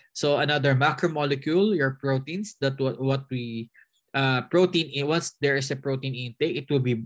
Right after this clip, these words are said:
uh, broken down into simpler forms of protein or simple blocks of protein called your amino acids. Okay.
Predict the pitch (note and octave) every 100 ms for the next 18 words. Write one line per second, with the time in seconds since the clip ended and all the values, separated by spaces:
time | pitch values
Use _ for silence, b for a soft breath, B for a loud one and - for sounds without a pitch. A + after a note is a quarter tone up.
0 | - B2+ A#2+ A2 D3 D#3 F3+ F3 D3 C#3+
1 | C#3+ F3+ A#3 A3+ A3 G3+ - F#3 F3+ F3
2 | F3 F3 D#3 D#3 D3 D#3 D3 F3+ G3 G3+
3 | D#3+ D3+ C3+ C3 B2+ C3+ D3 C#3 C#3+ C#3+
4 | C#3 - B B B A#2 C#3+ C#3+ - C#3+
5 | C3+ C3+ C3 C3+ C3 C3 C#3 C3 A#2 A2+
6 | A#2 C#3 C3 A#2+ A#2 A2+ A2 G#2 - -
7 | _ - - - - - _ A2+ C3+ D3+